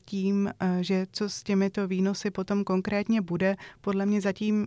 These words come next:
není úplně jasné, nebo já nemám ty informace. Eh, dříve jsem například slyšela o tom, že by se těmito výnosy z části mohl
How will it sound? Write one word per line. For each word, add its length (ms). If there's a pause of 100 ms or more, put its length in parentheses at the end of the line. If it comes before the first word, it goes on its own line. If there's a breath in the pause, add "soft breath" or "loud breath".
není 340
úplně 440
jasné, 420
nebo 260 (760)
já 160
nemám 260
ty 100
informace. 760 (340 loud breath)
Eh, 260 (180)
dříve 360
jsem 400 (100)
například 480 (460 loud breath)
slyšela 380
o 60
tom, 220
že 100
by 140
se 400 (200)
těmito 320
výnosy 400
z 60
části 360
mohl 420